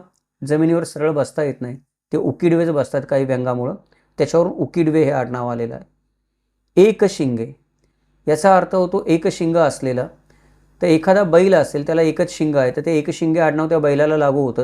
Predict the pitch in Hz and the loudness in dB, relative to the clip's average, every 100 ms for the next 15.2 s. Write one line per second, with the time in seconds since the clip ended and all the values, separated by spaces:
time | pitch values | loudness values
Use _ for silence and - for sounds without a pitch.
0 | - 139 160 - 139 147 156 156 143 - | -4 -2 -2 -2 -4 -2 0 0 -2 -2
1 | 151 147 147 139 156 143 139 143 127 - | -2 0 0 0 -2 0 0 0 -4 -6
2 | 131 135 143 139 - 135 131 120 135 131 | -6 -2 -2 -4 -2 0 0 -4 -6 -4
3 | 143 135 131 135 135 131 - _ _ _ | -4 -2 -2 -2 -4 -12 -16 _ _ _
4 | _ _ - 165 196 208 180 185 - 175 | _ _ 0 2 4 2 0 0 -2 0
5 | 170 165 147 143 160 147 139 143 131 - | 2 2 -2 -2 -2 -2 -2 -2 -4 -4
6 | 135 139 220 - _ _ _ _ 156 143 | -4 -2 -4 -8 _ _ _ _ 0 0
7 | 123 117 127 - _ _ _ _ _ _ | -2 -6 -12 -20 _ _ _ _ _ _
8 | _ _ - 180 196 190 139 117 131 _ | _ _ 2 4 4 2 -2 -6 -12 _
9 | _ _ _ _ _ _ 165 156 214 214 | _ _ _ _ _ _ 2 4 2 2
10 | 208 202 185 143 147 151 185 - _ _ | 2 4 2 2 -2 -4 -6 -12 _ _
11 | 143 147 - - 196 202 175 196 - 156 | -2 -2 -4 -8 -2 -2 0 -2 2 2
12 | 165 160 156 156 139 160 135 120 127 147 | 2 2 0 0 -2 -4 -4 -6 -6 -6
13 | 143 147 151 170 170 160 - - 160 160 | -4 -6 -4 -4 -4 -4 -6 -4 -2 -2
14 | 147 120 123 - - 151 - 135 143 139 | -2 -6 -6 -8 -8 -8 -6 -4 -2 -4
15 | - | -8